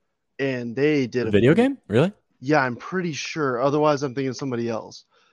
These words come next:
Speaker 1: Maybe I'm thinking of the E A person they brought on Uncharted. I'm not sure now. I may be talking about two different people.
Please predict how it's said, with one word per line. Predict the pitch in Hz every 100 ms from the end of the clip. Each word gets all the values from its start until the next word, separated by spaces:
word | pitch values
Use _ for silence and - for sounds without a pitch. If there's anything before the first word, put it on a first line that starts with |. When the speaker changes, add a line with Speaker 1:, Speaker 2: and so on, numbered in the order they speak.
| _
Speaker 1:
Maybe | 143 147 175
I'm | 151
thinking | 160
of | 135
the | 131 135
E |
A | 123
person | 117 113 - 113
they |
brought | 107 117 110
on | 110 110 - _
Uncharted. | - 120 120 110 107 _ _ - -
I'm | 160 170
not | 165 156
sure | - 131 120
now. | 120 117 113
I | 123
may | 131 127
be | 117
talking | 113 123 113
about | 117
two | 120
different | 131 113
people. | 123 127 139